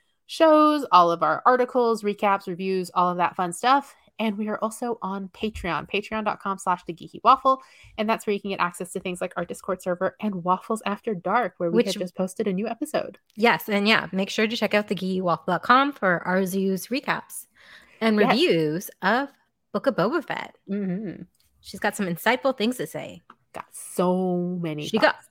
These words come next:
Speaker 2: things to say. And yeah, be sure to co-, uh, follow our Twitter, 'cause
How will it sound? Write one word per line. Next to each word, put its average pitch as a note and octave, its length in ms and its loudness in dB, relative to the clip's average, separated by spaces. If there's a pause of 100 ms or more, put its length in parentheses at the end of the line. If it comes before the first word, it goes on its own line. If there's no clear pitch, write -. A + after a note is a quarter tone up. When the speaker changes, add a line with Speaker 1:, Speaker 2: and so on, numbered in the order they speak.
(120)
Speaker 2:
things F#3 200 -2
to G#3 80 0
say. A#3 280 2
And A#3 120 4
yeah, G#3+ 160 2 (140)
be G4 100 4
sure A4+ 260 6
to - 120 -14
co-, - 320 -8
uh, G#3+ 220 4
follow G#3+ 260 0
our F#3 140 0
Twitter, D#3 460 -6
'cause F3 180 -6